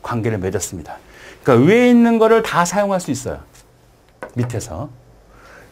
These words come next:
그러니까 여기서도 이 에이에이를 인식할 수 있다는 얘기예요. 그런데 생략을 했을 경우에는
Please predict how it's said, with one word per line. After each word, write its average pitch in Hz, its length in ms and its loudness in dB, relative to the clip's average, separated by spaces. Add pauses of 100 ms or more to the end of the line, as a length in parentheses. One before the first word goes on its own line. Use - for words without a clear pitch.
(100)
그러니까 175 300 4
여기서도 180 380 2
이 160 200 2
에이에이를 147 440 2
인식할 131 380 -2
수 - 100 -10
있다는 90 340 -10
얘기예요. - 240 -20 (840)
그런데 135 640 2
생략을 277 640 2
했을 226 320 0
경우에는 127 680 -2